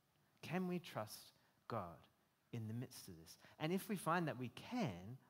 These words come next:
often there's power to deal with that. It doesn't necessarily mean the situation will go away in a se-, in a se-, in a second, but it means that even there's, there's strength to face impossible situations and to see them shifted. But often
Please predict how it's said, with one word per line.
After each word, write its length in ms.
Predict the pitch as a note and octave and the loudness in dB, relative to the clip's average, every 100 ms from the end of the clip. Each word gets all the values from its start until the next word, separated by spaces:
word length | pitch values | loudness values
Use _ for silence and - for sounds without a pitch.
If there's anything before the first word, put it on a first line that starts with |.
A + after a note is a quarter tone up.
| - | -4
often 280 | A3 A#3 | -2 2
there's 180 | E3 C#3+ - | 4 2 0
power 440 | - F#3 G#3+ G2 F2+ | -4 6 6 6 -2
to 100 | - | -4
deal 240 | B2+ C3 F#3 | -2 2 2
with 160 | F3 | 0
that. 60 | G3+ | -2
It 60 | E3+ | 2
doesn't 240 | G#3 F3+ | 4 6
necessarily 380 | F3+ - F#3+ D3 | 4 4 4 6
mean 140 | D3+ | 6
the 80 | D3+ | 6
situation 540 | C#3+ C3+ C#3 C3 - | 2 0 2 0 0
will 80 | A#2 | -4
go 180 | A2+ A#2 A2+ - - - | -2 -2 -4 -12 -16 -4
away 300 | B2 D3+ F3+ | 2 4 6
in 100 | D3+ | 4
a 60 | |
se-, 200 | A2+ - G2+ | 0 -6 -10
in 80 | - | -6
a 80 | A2+ | -6
se-, 440 | - D#3+ - - - B2+ | -4 -6 -8 -16 -14 -8
in 80 | C3+ | -6
a 60 | A#2+ | -4
second, 320 | - E3+ G2 D#2+ - - - - | -4 -4 -4 -10 -16 -20 -18 2
but 80 | |
it 60 | D#3+ | 6
means 200 | G3+ E3+ | 8 6
that 80 | D3+ | 6
even 240 | G3 G3 | 6 8
there's, 260 | D#3 D3 - | 8 6 4
there's 140 | D#3+ C#3+ | 2 2
strength 440 | - E3+ E3+ - | 2 4 4 2
to 60 | D3+ | -2
face 360 | - D3+ D3+ C3+ | 2 4 4 2
impossible 460 | A#2+ C3+ - A#2+ | 0 0 0 -6
situations 840 | A#2 - - A#2 C3+ E3 E2 F2 - - - | -8 -10 -6 -2 -2 -4 -10 -12 -14 -14 2
and 220 | D#3+ G3+ | 4 4
to 120 | E3+ | 0
see 220 | D3 B2+ | -2 -4
them 260 | A2+ G#2+ G#2+ - - - | -2 -2 -4 -6 -20 -10
shifted. 600 | - F#3+ F#3+ - F3 - A2 _ _ - - - | -4 -4 -4 -10 -12 -12 -18 _ _ -20 -20 -4
But 100 | D#3 | 0
often 380 | - F3+ G3 F3+ | 4 4 4 2